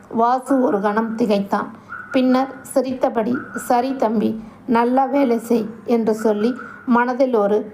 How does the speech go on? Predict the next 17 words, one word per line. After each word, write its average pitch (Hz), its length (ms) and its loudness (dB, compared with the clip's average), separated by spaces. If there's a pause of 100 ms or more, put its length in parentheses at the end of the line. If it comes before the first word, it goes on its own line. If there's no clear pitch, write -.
(160)
கலவையான 240 680 2
உணர்வுடன் 208 600 0 (160)
திரும்பி 220 340 0
நடந்தான். 190 460 -2 (440)
அவனது 240 500 0
கிழிந்த 277 440 4
பத்து 220 340 -2
ரூபா 254 260 2
நோட்டு 208 600 -2
ஒரு 226 240 2
பெரிய 247 420 2
திட்டத்தின் 233 560 -2 (320)
ஒரு 233 260 2
சிறு 277 320 0
பகுதியாக 220 680 0
மாறியிருந்தது. 208 840 0 (560)
வாசு 269 680 2